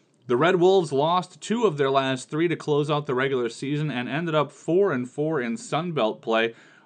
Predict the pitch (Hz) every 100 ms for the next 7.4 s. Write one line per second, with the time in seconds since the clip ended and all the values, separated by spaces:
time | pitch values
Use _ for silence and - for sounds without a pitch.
0 | - 156 175 165 165 147 170 151 - -
1 | 156 190 185 185 - 180 170 147 127 123
2 | 127 127 131 110 120 165 185 - 170 175
3 | 131 120 113 120 156 156 131 120 117 147
4 | 151 151 - 117 120 120 101 110 131 151
5 | - 131 123 117 110 - 143 160 165 156
6 | 139 143 139 127 123 - 127 131 131 127
7 | 113 131 120